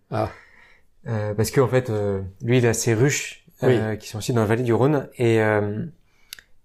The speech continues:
Speaker 2: à côté duquel, bah, beaucoup de randonneurs passent. Il y en a parfois qui
Speaker 1: Ah.
Speaker 2: s'approchent très près,
Speaker 1: Oui.
Speaker 2: trop près. Et
Speaker 1: Oui.
Speaker 2: ils se rendent pas compte que,
Speaker 1: C'est
Speaker 2: que
Speaker 1: vrai.
Speaker 2: l'abeille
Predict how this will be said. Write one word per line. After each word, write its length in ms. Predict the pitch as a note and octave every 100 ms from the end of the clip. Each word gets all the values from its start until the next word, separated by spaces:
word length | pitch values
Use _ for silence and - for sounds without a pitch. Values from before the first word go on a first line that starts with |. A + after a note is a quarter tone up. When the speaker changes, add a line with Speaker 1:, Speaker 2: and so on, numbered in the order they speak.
| _ _
Speaker 2:
à 100 | A#2
côté 200 | A#2 A#2
duquel, 260 | G#2+ C3 B2
bah, 120 | G#2+
beaucoup 380 | G2+ A#2 A#2+ C3
de 80 | B2
randonneurs 420 | A#2+ A#2+ A#2+ A#2
passent. 260 | F3 G3+
Il 60 | B2
y 20 |
en 40 | B2+
a 40 |
parfois 240 | A#2+ A2+
qui 100 | D#3 -
Speaker 1:
Ah. 60 | A#2+
Speaker 2:
s'approchent 340 | B2+ B2+ - - -
très 220 | - -
près, 340 | - C3 C3 _ - -
Speaker 1:
Oui. 200 | A2+ G2
Speaker 2:
trop 220 | - D3+
près. 360 | - A#2+ A2 -
Et 120 | A2+
Speaker 1:
Oui. 120 | A2 A2
Speaker 2:
ils 60 |
se 160 | - A2
rendent 180 | A2 G#2
pas 100 | A2+
compte 220 | D#3 D#3
que, 440 | A2+ G#2+ G#2+ G#2
Speaker 1:
C'est 160 | G#2 D#3
Speaker 2:
que 40 |
Speaker 1:
vrai. 80 | A#2+
Speaker 2:
l'abeille 440 | G#2+ C#3 C3 A2